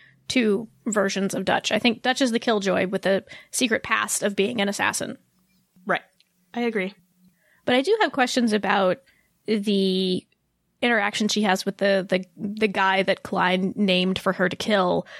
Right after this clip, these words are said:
Speaker 1: 'Cause I believed him. I don't think he knew who Klein was. And why did he send her after him? Was it just a test? I mean, yeah,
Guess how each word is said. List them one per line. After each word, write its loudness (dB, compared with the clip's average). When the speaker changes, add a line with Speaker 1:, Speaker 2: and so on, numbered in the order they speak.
Speaker 1:
'Cause 0
I 0
believed 0
him. -2
I 2
don't 0
think 0
he 2
knew 2
who 2
Klein 2
was. -2
And 0
why 2
did 0
he -2
send 2
her 2
after 0
him? 2
Was -4
it -6
just -2
a -4
test? 0
I 2
mean, 0
yeah, 0